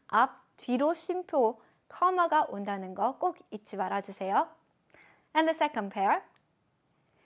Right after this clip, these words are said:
fine dust versus micro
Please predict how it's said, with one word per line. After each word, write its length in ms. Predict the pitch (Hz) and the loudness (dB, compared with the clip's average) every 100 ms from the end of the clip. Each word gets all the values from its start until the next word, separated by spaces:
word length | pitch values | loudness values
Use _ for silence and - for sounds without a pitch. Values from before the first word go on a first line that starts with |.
| _ _ _ _ _ | _ _ _ _ _
fine 440 | - 311 349 392 381 | 4 4 4 2 2
dust 480 | 349 359 403 - - _ - | 4 4 2 -10 -20 _ 0
versus 580 | 220 214 214 220 220 - _ _ _ - | 2 2 0 -4 -6 -12 _ _ _ -8
micro 920 | 214 240 285 294 - - 262 254 | 0 4 4 0 -8 0 2 2